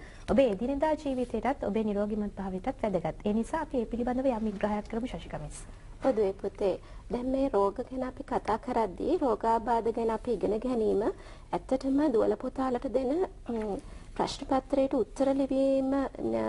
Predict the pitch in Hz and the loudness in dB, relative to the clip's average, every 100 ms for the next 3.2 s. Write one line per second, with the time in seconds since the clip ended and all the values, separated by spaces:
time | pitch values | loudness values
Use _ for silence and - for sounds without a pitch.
0 | 220 233 254 233 285 330 294 - 311 254 | 0 2 4 4 4 4 2 0 0 0
1 | 240 262 339 247 220 196 - - - - | 0 0 2 2 0 -2 -6 -16 -8 -4
2 | 233 254 247 240 208 202 254 262 247 247 | 0 0 2 2 2 2 2 2 2 0
3 | 254 247 | -2 -2